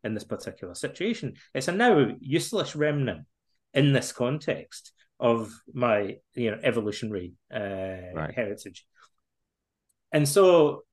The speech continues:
Speaker 1: the other distinction that they would make is between the feelings that we have and the underlying cognitions, and that's why they influenced cognitive therapy.
Speaker 2: Right.
Speaker 1: So the, the Stoics would say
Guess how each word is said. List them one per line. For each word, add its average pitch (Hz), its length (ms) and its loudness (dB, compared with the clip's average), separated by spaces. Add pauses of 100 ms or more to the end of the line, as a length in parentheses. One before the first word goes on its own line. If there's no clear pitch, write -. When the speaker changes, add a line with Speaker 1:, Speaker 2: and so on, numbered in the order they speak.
(100)
Speaker 1:
the 143 160 4
other 233 380 4
distinction 147 520 -2
that 120 100 -4
they 113 100 2
would 110 160 -4
make 123 360 -2 (260)
is 127 140 0
between 131 340 0
the 120 80 -4
feelings 151 380 2
that 131 80 -4
we 113 100 -2
have 113 260 4
and 110 140 -2
the 110 80 2
underlying 104 380 0
cognitions, 101 560 -6
and 110 100 -6
that's 127 180 -2
why 110 140 2
they 104 100 -4
influenced 98 540 -10
cognitive 90 500 -6
therapy. 101 440 -8
Speaker 2:
Right. 76 200 -10 (340)
Speaker 1:
So 131 220 0
the, 123 280 0
the 127 120 -6
Stoics 156 420 0
would 117 160 -6
say 113 560 0